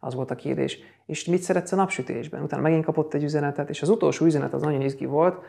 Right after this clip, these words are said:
amikor ráírtam egy papírra, hogy, ö,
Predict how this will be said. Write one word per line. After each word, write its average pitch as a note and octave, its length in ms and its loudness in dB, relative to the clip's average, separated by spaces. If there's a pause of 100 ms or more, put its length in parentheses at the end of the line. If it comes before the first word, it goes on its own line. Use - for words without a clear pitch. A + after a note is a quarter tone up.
(300)
amikor C#3 600 -2
ráírtam C3+ 540 2
egy C#3 80 -6
papírra, D#3+ 480 4
hogy, D3 240 4
ö, C3+ 200 6